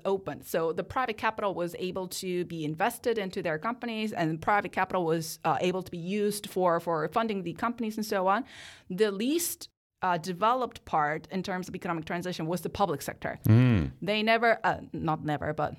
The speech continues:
Speaker 1: oh, I'm getting a little strong, but, uh, they did not, uh, make any progress in terms of allowing the, uh, the private capital to enter the public sector. So the state still owned the, uh, the, the power supply,
Speaker 2: Right.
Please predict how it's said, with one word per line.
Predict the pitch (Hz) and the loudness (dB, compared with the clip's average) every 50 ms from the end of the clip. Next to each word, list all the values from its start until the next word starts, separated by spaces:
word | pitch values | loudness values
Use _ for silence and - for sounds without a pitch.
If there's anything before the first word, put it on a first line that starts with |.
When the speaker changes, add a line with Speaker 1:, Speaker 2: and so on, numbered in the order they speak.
| - _ - | -16 _ -8
Speaker 1:
oh, | 156 147 87 151 - | -8 -8 -8 -8 -6
I'm | - 151 147 160 | -4 -4 -4 -2
getting | - 175 190 185 143 | -4 -4 -4 -4 -4
a | 123 | -4
little | 180 196 - - | -4 -4 -4 -6
strong, | - - - 175 156 151 170 160 | -8 -4 -2 0 0 0 0 0
but, | 190 185 180 - | 0 0 0 2
uh, | - 208 202 | 0 0 2
they | 190 202 220 226 240 247 247 247 240 233 233 - 190 | 4 4 4 4 4 2 0 -2 -4 -4 -8 -10 -4
did | - 208 196 190 | -2 -2 -2 0
not, | 196 202 202 208 214 220 220 220 220 220 - - - - - _ | 0 2 4 4 6 6 4 2 0 -4 -12 -14 -14 -16 -6 _
uh, | 185 190 190 190 185 185 180 175 165 170 | 0 2 2 4 4 4 4 4 2 0
make | 190 190 196 196 | -2 -6 -6 -6
any | 208 196 190 190 190 185 | -6 -6 -6 -8 -10 -10
progress | 190 - - - 190 190 196 190 196 202 185 - - | -12 -16 -6 0 0 0 0 0 -4 -6 -6 -6 -8
in | 180 170 | -8 -8
terms | - - 185 185 185 196 190 | -6 -4 -4 -4 -4 -4 -6
of | - 190 185 - 156 - - - _ _ _ | -6 -8 -8 -10 -16 -16 -16 -20 _ _ _
allowing | - 185 190 190 190 196 202 196 208 220 226 233 240 262 247 196 | -2 -2 0 2 4 4 6 6 4 4 0 -2 -2 -2 -2 -2
the, | 196 190 190 190 185 185 175 - | -4 -6 -6 -6 -8 -6 -4 0
uh, | 165 156 151 | 0 0 0
the | - - 160 | -2 -6 -8
private | 160 - 190 175 185 196 220 233 226 226 - - - | -6 -2 0 2 2 2 2 -2 -4 -4 -8 -14 -8
capital | - 202 180 185 - 226 233 233 | -6 -6 -6 -4 -2 -2 -2 -2
to | 233 - - 214 202 | -2 -2 -4 -4 -2
enter | - 180 190 190 185 - 151 147 | 0 0 -2 -2 -2 -2 -4 -2
the | - 160 | -2 -4
public | 160 - 180 156 165 202 202 | -2 -2 -2 -2 -2 -4 -4
sector. | - 240 233 - - 285 320 - - _ _ _ _ _ _ | -4 -6 -8 -4 -4 -4 -4 -4 -6 _ _ _ _ _ _
So | - - - 220 214 | -2 2 2 4 4
the | 208 208 196 | 4 2 0
state | - - - - 277 277 311 311 - | 0 -2 -2 0 2 2 2 0 -4
still | - - - 254 240 233 208 - | -6 -2 2 2 4 4 4 4
owned | 208 208 208 220 220 214 | 4 4 4 0 -2 -4
the, | 202 190 185 175 | -6 -4 0 0
uh, | 156 139 | 0 0
the, | - - - 143 | 0 -4 -6 -6
the | - 135 | -8 -8
power | 131 - - - 185 202 202 202 | -10 -10 -2 2 4 4 4 4
supply, | 202 - 208 - - 196 190 190 180 180 175 175 - 98 | 2 -2 -8 -4 0 2 4 4 6 6 4 4 4 4
Speaker 2:
Right. | 101 95 90 - | 4 4 2 0